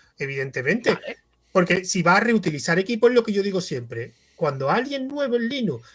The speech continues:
Speaker 1: quiere empezar en Linux, por favor, cómprate un equipo para Linux. Si vas a reutilizar, que sepas que te va a dar tortas por todos lados, porque está utilizando un equipo que está diseñado para otro sistema operativo, que bastante tiene con que Linux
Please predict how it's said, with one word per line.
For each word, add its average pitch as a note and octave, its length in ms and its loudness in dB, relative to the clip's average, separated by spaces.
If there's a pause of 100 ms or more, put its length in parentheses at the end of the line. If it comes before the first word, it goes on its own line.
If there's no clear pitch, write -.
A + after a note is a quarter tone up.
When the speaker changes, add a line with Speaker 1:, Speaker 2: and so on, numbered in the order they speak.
(140)
Speaker 1:
quiere A3 200 0
empezar A3 400 0
en F#3+ 120 -2
Linux, G3 380 0
por E3+ 160 2
favor, A#2+ 460 -6 (280)
cómprate F3+ 400 2
un D3 60 -2
equipo A3+ 500 -2
para - 200 -6
Linux. A#2 360 -6 (400)
Si - 200 -6
vas B3+ 100 6
a C#4+ 40 6
reutilizar, A3+ 680 0
que D#3+ 100 0
sepas A#3 280 0
que G3 100 -2
te E3+ 80 -2
va F#3 80 2
a G3 40 0
dar A3 180 -4 (800)
tortas A#3+ 340 4
por D#3 140 -6
todos C#3+ 220 -2
lados, A2 240 -8
porque E3 220 -2
está - 180 -2
utilizando G3 480 -2
un G3+ 60 0
equipo G#3+ 320 -2
que D3+ 80 -8
está - 280 -8 (280)
diseñado G#3+ 800 0
para F#3+ 260 0
otro A3+ 320 -4
sistema F3+ 380 -4
operativo, D3 500 -4
que A#3+ 140 -6
bastante C#4 560 -4
tiene B3+ 340 2 (340)
con E3 280 0
que B2+ 120 -8
Linux D4 440 -2